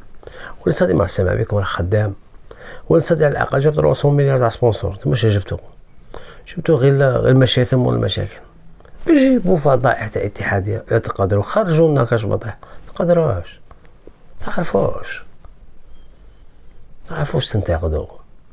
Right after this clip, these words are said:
قلوبكم مغلوقه غير بالحسد. ان شاء الله باقي اقل من أربعة وعشرين ساعه، ان شاء الله المنتخب الوطني يدير مباراه قويه ان شاء الله مع، مع غينيا، وان شاء الله يكون الفوز بالاداء والنتيجه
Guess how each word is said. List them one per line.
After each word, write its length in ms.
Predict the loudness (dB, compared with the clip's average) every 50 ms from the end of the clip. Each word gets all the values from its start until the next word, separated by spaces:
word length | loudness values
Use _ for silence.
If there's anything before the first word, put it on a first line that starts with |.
| -20 -20 -20 -20 -20 -20 -20 -20 -20 -20 -20 -16 -6 0
قلوبكم 500 | 4 6 6 6 4 4 2 2 4 4
مغلوقه 380 | 4 4 4 2 2 2 2 4
غير 100 | 4 4
بالحسد. 540 | 4 2 0 0 0 0 -2 -2 -4 -8 -18 -20 -20 -20 -20 -20 -20 -20 -20 -20 -18
ان 60 | -14 -12
شاء 200 | -6 -2 -2 0
الله 240 | 2 2 2 2
باقي 240 | 2 0 -2 -2 -2
اقل 320 | -4 -4 -4 -4 -2 0 0
من 80 | 0
أربعة 180 | 0 0 -2 -2
وعشرين 240 | -4 -4 -4 -6 -4
ساعه، 300 | -4 -4 -4 -2 -2 -4
ان 40 |
شاء 120 | -4 -4 -2
الله 100 | 0 0
المنتخب 360 | 0 0 -2 -4 -6 -4 -2
الوطني 200 | 0 2 2 2
يدير 360 | 0 0 0 0 0 2 2
مباراه 480 | 2 0 0 -2 -2 0 0 0 0 0 -2 0
قويه 240 | 2 2 4 4 2
ان 60 | 0
شاء 180 | 0 -2 -4 -4
الله 160 | -2 -2 -2
مع، 420 | -4 -4 -4 -6 -6 -6 -6 -8 -12 -14 -18 -16 -16 -16 -16 -14 -4 0
مع 140 | 0 2 2
غينيا، 340 | 4 2 2 4 2 0 0
وان 440 | -2 -8 -14 -18 -16 -16 -12 -2
شاء 100 | 0 2
الله 120 | 2 4 2
يكون 260 | 0 0 0 -2 -2
الفوز 320 | -2 -2 -4 -2 -2 -2
بالاداء 480 | -2 -2 -4 -4 -2 -4 -2 -2 -2 -2
والنتيجه 460 | -4 -6 -6 -8 -12 -12 -14 -16 -16